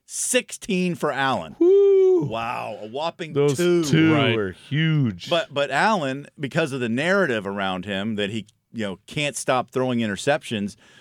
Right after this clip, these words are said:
Speaker 1: he's not going to the Pro Bowl. You know, and I, again, I'm back to this. I don't care if he makes the Pro Bowl. I wanna win a Super Bowl.
Speaker 2: Right.
Speaker 3: Absolutely.
Speaker 1: But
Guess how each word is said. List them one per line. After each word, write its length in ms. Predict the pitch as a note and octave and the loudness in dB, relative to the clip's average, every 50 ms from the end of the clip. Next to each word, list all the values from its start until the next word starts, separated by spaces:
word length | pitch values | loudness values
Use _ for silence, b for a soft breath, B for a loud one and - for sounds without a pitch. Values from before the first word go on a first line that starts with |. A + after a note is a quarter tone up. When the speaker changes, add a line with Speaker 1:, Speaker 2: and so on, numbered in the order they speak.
| b b b b b b b _ _ _ _ _ _ _ _ - | b b b b b b b _ _ _ _ _ _ _ _ -8
Speaker 1:
he's 260 | A#2+ B2 B2 B2 G#2+ | -4 -4 -4 -2 -2
not 280 | B2+ C#3 C#3+ D3 - - | -2 -2 -2 -2 -4 -6
going 260 | B2 C3+ C#3 C3 B2 | -8 -8 -8 -8 -8
to 80 | A#2 A2+ | -10 -10
the 80 | G#2+ | -12
Pro 220 | G2+ A#2 A#2+ A#2+ G#2+ | -8 -6 -6 -6 -6
Bowl. 280 | F#2 E2 D2 B1 - _ _ _ _ _ _ _ _ _ _ | -6 -8 -10 -10 -14 _ _ _ _ _ _ _ _ _ _
You 60 | F2+ E2 | -14 -12
know, 120 | D2 - - | -12 -10 -6
and 140 | B2 C3 C#3 | -4 -2 -2
I, 60 | C#3+ | -2
again, 440 | C#3+ B2 A2+ F3 G3 D#3 F#2+ - - _ - | -2 0 0 0 0 0 -2 -4 -8 _ -10
I'm 120 | A2+ A#2+ | -4 0
back 220 | C#3+ D3 D#3 D#3 | 0 0 0 0
to 100 | - C3 | -4 -4
this. 300 | B2 C#3 B2 F#2+ E2+ G#2 A2 | -2 -2 -2 -2 -4 -4 0
I 200 | - F3+ A#3 A#3+ | 0 2 2 2
don't 260 | A#3+ A#3+ A#3 G#3 - | 0 -4 -6 -8 -10
care 320 | - - F3+ G3 A3 A3 G#3 | -8 -6 -4 -2 -2 -2 -2
if 80 | F3+ | -4
he 80 | - F3+ | -6 -8
makes 240 | D3+ D#3+ D#3+ - - | -8 -8 -10 -10 -12
the 80 | A#2+ | -16
Pro 240 | F#2+ - D3+ E3 F#3 | -10 -6 -4 -4 -2
Bowl. 320 | - C#3 A#2+ A2+ A2+ G#2+ b b b b b b - | -2 -2 -4 -4 -4 -6 b b b b b b -2
I 100 | C3+ E3+ | 0 2
wanna 200 | G3+ G#3 F#3 D#3 | 2 2 0 0
win 180 | D3 D#3 C#3 B2+ | -2 -2 -2 -4
a 60 | A2+ | -4
Super 460 | - - - - A3 A#3 - - C3 | -4 -4 0 0 0 0 0 -4 -4
Bowl. 260 | G#2 A2 G2 E2+ D2+ - | -2 -2 -2 -2 0 2
Speaker 2:
Right. 180 | G#2+ G2+ F#2 F#2 | 4 4 4 4
Speaker 3:
Absolutely. 420 | A2 G#2 - - G#2+ G#2+ A2 G2+ | 2 0 -2 -2 0 2 2 2
Speaker 1:
But 40 | G2 | 2